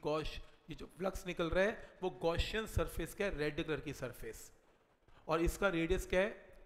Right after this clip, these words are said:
छोटा आर। तो area क्या put करेंगे, फ़ोर पाई छोटा आर स्क्वायर, क्योंकि वैसे भी डीएस इसका portion है, ये देखो ds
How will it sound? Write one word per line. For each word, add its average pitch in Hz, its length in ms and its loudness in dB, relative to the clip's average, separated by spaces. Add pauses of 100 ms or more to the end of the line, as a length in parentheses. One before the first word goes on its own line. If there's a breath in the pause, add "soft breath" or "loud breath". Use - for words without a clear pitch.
(120)
छोटा 135 240 -4
आर। 90 280 -6 (420)
तो 165 100 0
area 160 300 4
क्या 185 160 2
put 185 200 -4
करेंगे, 190 340 2
फ़ोर 170 240 -4
पाई 196 240 4 (420)
छोटा - 260 2
आर 131 260 -2
स्क्वायर, 113 280 -8
क्योंकि 175 200 -4
वैसे 160 280 0
भी 220 100 -2
डीएस 180 380 0
इसका 202 240 -2
portion 139 400 -8
है, 104 80 -12
ये - 420 -20
देखो 240 220 -14
ds 156 340 -2